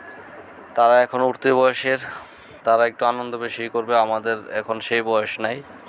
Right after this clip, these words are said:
আমাদের কোনো সাউন্ড বক্স নাই, বাদ্যযন্ত্র নাই, কোনো কিছু আমরা ব্যবহার করি নাই। আমরা সাদামাটা একটা পিকনিক করতেছি already। আমাদের দুই হাজার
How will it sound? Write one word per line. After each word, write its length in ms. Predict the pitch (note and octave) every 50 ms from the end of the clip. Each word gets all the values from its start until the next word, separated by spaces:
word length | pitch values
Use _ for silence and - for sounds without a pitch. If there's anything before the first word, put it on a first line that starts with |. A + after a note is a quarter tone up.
| - - - - - - - - - - - - - - - - - -
আমাদের 500 | - A#2 A#2 B2 C3 B2+ B2+ C3 C3 B2+
কোনো 400 | B2 - C3+ B2+ B2+ B2 B2 A2+ A2+ - - - - - - -
সাউন্ড 340 | - A#2 A2 A2+ A#2 A#2 A#2
বক্স 240 | A#2 A2 - - -
নাই, 160 | A2+ A#2 B2
বাদ্যযন্ত্র 640 | B2+ C3 B2 A2+ B2 A#2 A2 A2+ A2+ A2 G#2 G#2+ G#2+
নাই, 120 | G#2+ G#2+
কোনো 220 | G#2 A2 G#2+ A2
কিছু 260 | G#2 A2 G#2+ - - G#2+
আমরা 220 | G#2 G#2 G#2+ G#2
ব্যবহার 300 | G2+ G#2 G2+ G2+ G2+ G2
করি 220 | - - G2 G2
নাই। 160 | G2 A#2 C#3 D3+
আমরা 200 | D3 C3+ B2+ B2
সাদামাটা 560 | - - A2 G#2+ A2 - G2+ A2+ G#2 - A2
একটা 200 | G#2+ - - G2+
পিকনিক 380 | - A2 G#2 - G#2+ G#2+ G2+ - - - - -
করতেছি 440 | - A2 G2+ - - G#2+ - - A2+
already। 440 | A2 G#2+ G#2 G#2 G2+ F#2+ G#2+ G#2 G2+ - - - - - - - - - - - - - - -
আমাদের 560 | - G#2+ G#2+ A2 A2 G2+ G#2+ G#2+ G#2+ G#2 G2+ F2+ - - - -
দুই 160 | G2 A2 A2+
হাজার 380 | G#2+ G#2 G2+ G2+ G#2 G#2 G2+